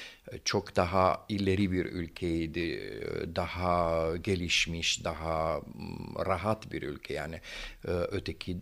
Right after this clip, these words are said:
Orta Doğu ülkelere göre. Operada hakikaten çok iyiydi. Bugün de iyi ama o zaman, o zamanlar yani seksen yıllarda o kadar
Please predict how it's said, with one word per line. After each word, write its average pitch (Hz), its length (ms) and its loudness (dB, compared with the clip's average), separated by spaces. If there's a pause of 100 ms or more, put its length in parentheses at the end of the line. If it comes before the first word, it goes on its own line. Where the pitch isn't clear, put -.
Orta 87 380 -2
Doğu 85 400 0
ülkelere 80 540 -2 (200)
göre. - 280 -2 (720)
Operada 110 500 6
hakikaten 131 720 0 (120)
çok - 320 -4
iyiydi. 104 560 -2 (1000)
Bugün 123 440 4
de 92 120 6
iyi 92 340 0
ama 110 460 4
o 135 140 6
zaman, 117 640 6
o 120 120 8
zamanlar 101 720 6
yani 82 300 0
seksen - 480 -2
yıllarda 87 720 6 (360)
o 101 120 4
kadar 101 360 6